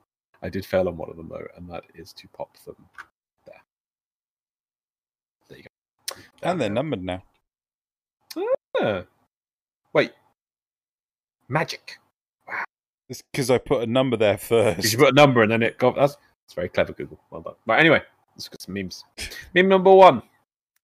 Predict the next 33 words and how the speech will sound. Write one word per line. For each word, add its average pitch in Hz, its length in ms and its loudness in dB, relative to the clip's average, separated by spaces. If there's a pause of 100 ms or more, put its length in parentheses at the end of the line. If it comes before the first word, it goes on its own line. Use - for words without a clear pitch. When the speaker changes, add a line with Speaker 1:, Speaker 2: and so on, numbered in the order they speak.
(300)
Speaker 1:
Oldie 117 280 0
but 127 100 -2
goodie. 95 300 -8 (180)
Speaker 2:
What - 140 -16
the - 80 -14
fuck? - 340 -6 (840)
Speaker 1:
"Tenno, 156 480 4 (240)
you 104 80 -4
are - 80 -4
surrounded 139 480 2
by 92 140 2
Grineer 131 380 0
Marines. 117 840 -2 (460)
All 127 200 6
I 110 140 8
am 98 160 2
surrounded 90 460 -2
by 85 200 0
is 78 260 -6
fear 73 540 0 (580)
and - 200 -4 (220)
dead 76 340 -4
men." - 440 -14 (3500)
Speaker 2:
What 262 220 -2
the 311 80 4
Speaker 1:
Yeah. 240 180 2
Speaker 2:
hell 214 160 4
is 160 140 0
this 139 220 0
from? 202 440 0
Is 139 120 -4
this, 185 180 -4
like, 175 220 0